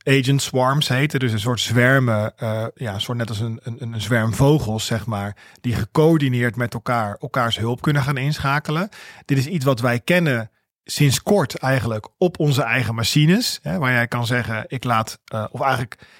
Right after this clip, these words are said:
binnen Claude en Chat G P T, als jij een researchvraag stelt, dan worden daar al minder, meerdere A I's tegelijk naast elkaar ingezet om in een heel kleine zwerm,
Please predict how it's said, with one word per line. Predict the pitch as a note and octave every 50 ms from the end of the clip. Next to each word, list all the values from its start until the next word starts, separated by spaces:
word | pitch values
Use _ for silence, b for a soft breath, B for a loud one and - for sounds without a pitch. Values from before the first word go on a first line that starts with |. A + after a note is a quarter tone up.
| b b b
binnen | - A#2+ E3 E3+ D#3 D3 -
Claude | - D#3 D3+ C#3 C3 C3 - -
en | - C#3 C3
Chat | - D3 B2+ -
G | B2+ A#2
P | -
T, | B2+ - - F3+ D#3 B2+ A2 B2
als | B2 A#2
jij | - C#3 B2+ B2 B2
een | B2
researchvraag | B2 D3+ F3 D#3 - C3+ B2 A#2+ - - - B2+ A2 A2 A#2 A2+
stelt, | - - - A2+ - - -
dan | - B2 B2
worden | C3+ D#3+ E3+ D3+
daar | C#3 B2 A#2 A#2
al | A2+ A2+
minder, | A2+ B2 C#3 D#3 D#3 D3+ - -
meerdere | C#3 C3+ D3+ F3 F#3+ E3+ D#3 C#3+ A#2+ - -
A | C#3 C3 C3 C3 B2+ A2+ A2
I's | A2 - - - - _ _ _ _
tegelijk | - F3 E3+ C#3+ D3 C#3 B2+ A#2 G#2+ G#2 -
naast | B2 B2 B2+ C#3+ C#3 -
elkaar | - - - A#2+ A#2 A2+ -
ingezet | - C#3 C#3+ C#3 - B2+ G#2 G#2+ G2+ G#2 - - B B B B B
om | C3+ C3
in | B2+ B2
een | C3 C3
heel | C#3 D#3 G#3 B3+ B3+ A3 -
kleine | - F3+ D#3+ C#3 B2+ A#2 A#2
zwerm, | G2+ A#2+ D3+ D#3 C3+ A2 G2 F#2+ F#2+